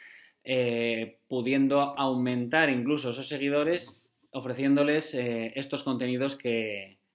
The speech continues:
que son de, de valor y de calidad. La suspensión de la mayor parte de los eventos deportivos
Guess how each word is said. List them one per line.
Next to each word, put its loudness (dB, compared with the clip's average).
que -6
son -2
de, -2
de -2
valor 0
y 2
de -2
calidad. -8
La 2
suspensión -2
de 2
la 2
mayor 2
parte 2
de 4
los -2
eventos 0
deportivos 0